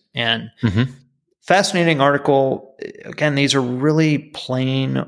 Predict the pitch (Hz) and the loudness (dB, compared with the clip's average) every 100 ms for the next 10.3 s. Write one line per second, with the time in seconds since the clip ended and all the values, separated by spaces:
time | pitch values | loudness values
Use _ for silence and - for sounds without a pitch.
0 | - 110 117 120 - 107 107 104 - - | -8 -2 -2 -2 -4 -6 -4 -2 -2 -4
1 | - 123 117 113 113 107 104 _ _ _ | -12 -8 -4 -4 -6 -8 -14 _ _ _
2 | _ _ _ - 131 - 127 117 - 107 | _ _ _ -8 -6 -6 -10 -12 -10 -4
3 | 117 117 - 123 - 131 135 131 120 123 | -2 -4 -4 -6 -2 0 2 2 0 -2
4 | 117 113 - 127 120 104 - 120 - - | -4 -8 -6 -4 -4 -4 -2 0 -2 -2
5 | 123 - 117 113 120 - - - 123 131 | -4 -4 -2 0 -2 -4 -16 -6 -2 -2
6 | 151 - 131 117 113 110 104 - 127 110 | -2 -6 -6 -4 -6 -8 -12 -8 -6 -2
7 | - 139 - 123 110 117 - - - 113 | -2 -2 -2 -4 -2 0 0 -4 -6 -6
8 | 110 107 101 101 131 113 - 104 - - | -2 -4 -6 -6 -2 -2 -2 -8 -8 -10
9 | - - 113 98 90 90 - 85 92 87 | -8 -4 0 0 2 2 0 -4 0 0
10 | 85 82 | 0 -4